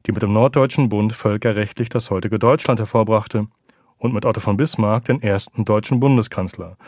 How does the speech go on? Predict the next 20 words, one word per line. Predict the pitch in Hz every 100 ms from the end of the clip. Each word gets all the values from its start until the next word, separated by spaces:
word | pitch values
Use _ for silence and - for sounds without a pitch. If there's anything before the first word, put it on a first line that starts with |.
| - - - _
dreiundachtzig | - 110 139 139 127 151 -
Jahre | 90 82 85 95
bevor | 107 - 101
der | 92
Sohn | 87 98 151 160
von | - 90 87
Feldwebel | - 98 101 98 101
Adenauer | 92 92 95 101 104
seine | 107
Nachfolge | 123 117 98 - 90 82 92
antrat. | 85 90 - 87 - - _ _ _ _ _ _ _ - - - _ _ -
Das | 113 110
Reich | 123 180
von | -
achtzehnhunderteinundsiebzig, | 151 135 - 131 131 117 113 151 - 98 104 - -
so | 110 104
Jahrs | 101 98 101
Ausgangsprämisse, | 117 123 - 107 - 110 98 98 113
ist | 127 113 -
zerfallen. | 117 - 104 80 78